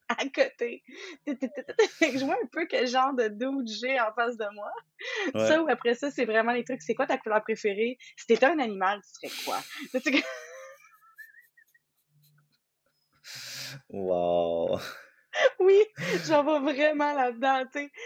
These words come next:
Speaker 1: C'est, il y a pas de lourdeur, là, là. Je suis complètement dans le jeu puis dans limite childish, mais c'est plein de symboles, tu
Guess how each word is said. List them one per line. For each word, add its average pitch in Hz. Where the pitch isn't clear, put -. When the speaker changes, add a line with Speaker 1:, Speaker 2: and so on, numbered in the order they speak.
Speaker 1:
C'est, 277
il 277
y 262
a 262
pas 302
de 285
lourdeur, 254
là, 262
là. 240
Je 247
suis 220
complètement 254
dans 226
le 233
jeu 247
puis 226
dans 202
limite 240
childish, 226
mais 233
c'est 240
plein 254
de 247
symboles, 208
tu -